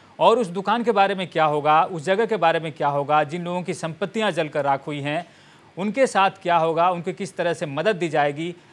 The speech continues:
ये बहुत बड़े सवाल हैं। हमारे साथ मेहमान जुड़े हुए हैं, हम फिर से कोशिश करते हैं उनके पास जाने के लिए,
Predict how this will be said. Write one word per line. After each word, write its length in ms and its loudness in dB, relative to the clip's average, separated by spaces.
ये 160 2
बहुत 260 4
बड़े 220 4
सवाल 360 4
हैं। 200 -4
हमारे 220 4
साथ 200 4
मेहमान 360 -2
जुड़े 240 -4
हुए 200 -2
हैं, 200 -2
हम 160 -4
फिर 180 2
से 120 -4
कोशिश 360 -8
करते 280 -2
हैं 60 -2
उनके 220 -6
पास 240 2
जाने 240 0
के 140 -6
लिए, 260 -4